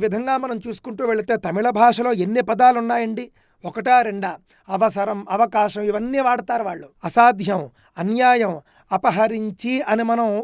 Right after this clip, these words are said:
ఉపయోగిస్తాం చూసారా, అపగరిత్తు అని వాళ్ళు కూడా ఉపయోగిస్తారు. అపహరించడం అనేటటువంటిది, అపహరణం అనేది సంస్కృత పదమే. ఈ విధంగా తమిళ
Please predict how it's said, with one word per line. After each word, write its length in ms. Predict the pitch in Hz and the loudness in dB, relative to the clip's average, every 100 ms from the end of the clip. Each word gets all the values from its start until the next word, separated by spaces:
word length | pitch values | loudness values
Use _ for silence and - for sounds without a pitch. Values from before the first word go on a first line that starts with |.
| 214 | -4
ఉపయోగిస్తాం 460 | 226 226 214 220 226 | -2 -4 -2 -4 -4
చూసారా, 300 | 214 220 214 262 196 | -6 -6 -4 -4 -4
అపగరిత్తు 680 | 226 214 214 208 _ 233 240 262 | -2 -2 -2 -4 _ -6 -4 -4
అని 200 | 220 247 190 202 185 | -4 -2 -2 -4 -4
వాళ్ళు 200 | 170 190 185 | -4 -4 -4
కూడా 160 | 190 247 _ _ - | -4 -4 _ _ -12
ఉపయోగిస్తారు. 600 | 160 190 160 - - 147 _ _ _ _ _ - | -6 -4 -6 -12 -18 -20 _ _ _ _ _ -6
అపహరించడం 760 | 190 226 196 233 233 185 220 233 240 | -2 2 4 4 2 -2 0 0 -2
అనేటటువంటిది, 640 | 220 220 214 208 196 190 160 | -4 -4 -6 -6 -6 -6 -4
అపహరణం 600 | 170 233 156 208 214 220 233 214 | -2 -2 0 0 0 -2 -4 -6
అనేది 320 | 220 240 240 208 202 | -4 -2 0 0 0
సంస్కృత 360 | 208 - 240 214 | -12 -12 -10 -8
పదమే. 260 | 208 208 208 _ _ _ _ _ _ - | -6 -8 -8 _ _ _ _ _ _ -6
ఈ 80 | 233 208 | -4 -2
విధంగా 340 | 185 233 254 233 | -2 2 4 4
తమిళ 240 | 208 226 | 2 4